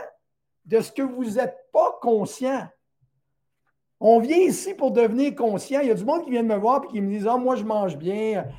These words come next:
je mange de la viande à tous les jours, j'ai ma protéine, j'ai, j'ai mes amidons, et cetera, » mais ils ont toutes sortes de problèmes de santé. Donc, ils ne sont pas conscients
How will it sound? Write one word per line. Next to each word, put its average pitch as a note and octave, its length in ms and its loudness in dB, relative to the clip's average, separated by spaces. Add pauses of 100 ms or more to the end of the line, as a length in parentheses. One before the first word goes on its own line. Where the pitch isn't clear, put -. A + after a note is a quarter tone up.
(180)
je - 80 -12
mange G#3 180 2
de G#3+ 40 2
la G#3 80 6
viande G#3+ 240 0
à G#3 80 0
tous G#3 140 -8
les G3+ 160 -2
jours, G#3+ 180 -2
j'ai F#3+ 100 -2
ma F#3+ 140 0
protéine, G#3+ 540 -2
j'ai, F3+ 280 -4 (160)
j'ai F#3+ 160 -4
mes G#3 280 2
amidons, A3 520 2
et G3+ 80 -2
cetera, » G3 480 -2
mais C4 100 4
ils - 20 2
ont G3 80 0
toutes G3 160 -14
sortes A#3 200 -6
de G3+ 80 0
problèmes F#3+ 360 -2
de G3 80 -2
santé. F3 580 -6 (300)
Donc, A#3+ 120 6
ils - 100 4
ne - 40 -2
sont A3+ 160 6
pas B3+ 180 4
conscients A3+ 640 0